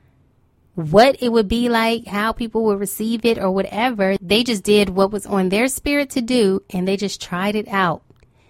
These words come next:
Like the picture frames on the walls, the, the paint on the wall, like, everything was just created by someone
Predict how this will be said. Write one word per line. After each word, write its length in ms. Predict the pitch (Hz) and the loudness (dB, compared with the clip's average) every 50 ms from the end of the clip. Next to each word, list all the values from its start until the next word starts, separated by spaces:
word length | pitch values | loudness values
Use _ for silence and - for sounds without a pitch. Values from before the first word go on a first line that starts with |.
| _ _ - | _ _ -8
Like 140 | 247 240 226 | -6 -4 -4
the 60 | 233 | -4
picture 420 | 214 - - 262 262 - 269 254 | -4 -2 -4 -4 -2 0 -2 -2
frames 420 | 240 - 247 233 226 226 226 214 - | -2 0 0 0 0 0 0 0 0
on 120 | 214 208 | 0 0
the 80 | 208 196 | 0 0
walls, 680 | 185 185 190 196 190 185 170 156 - - - - - _ _ _ _ _ - | 0 0 2 2 4 2 2 2 0 -2 -6 -16 -20 _ _ _ _ _ -16
the, 400 | - 185 175 208 196 185 170 160 170 | -12 -6 -2 0 2 2 2 0 -2
the 140 | 196 190 180 | -4 -8 -6
paint 480 | - - - 311 330 330 240 170 - - - | -6 -6 -2 0 0 0 0 -2 -6 -6 -2
on 200 | - 202 196 190 | 0 2 2 4
the 80 | 185 | 2
wall, 380 | 175 180 180 170 160 151 147 160 | 2 2 2 2 2 0 -2 -2
like, 240 | 185 202 214 208 - _ | -4 -4 -6 -6 -8 _
everything 540 | - 247 247 262 262 277 262 - 254 254 240 | -4 -2 0 0 0 0 -2 -2 -2 -2 -2
was 140 | 226 226 208 | -4 -6 -6
just 200 | 233 214 - - | -6 -8 -8 -10
created 720 | - - 226 220 220 220 233 240 240 233 202 170 - - _ _ - | -10 -6 -4 -4 -2 -2 0 0 0 0 -2 -2 -4 -8 _ _ -10
by 240 | 233 190 - 214 220 | -8 -6 -4 -2 -4
someone 840 | 208 - - - 254 254 262 269 262 254 233 196 180 180 170 208 | -4 -4 -6 -2 0 0 2 2 0 0 0 -2 -2 -4 -8 -12